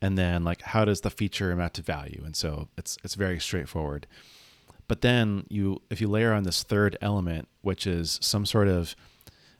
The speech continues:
guarantee or risk reversal or contingency,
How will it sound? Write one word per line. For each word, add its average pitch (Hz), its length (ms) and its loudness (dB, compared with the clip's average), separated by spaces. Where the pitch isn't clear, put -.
guarantee 110 720 2
or 87 260 0
risk 104 260 2
reversal 98 840 2
or 85 380 0
contingency, 87 920 -2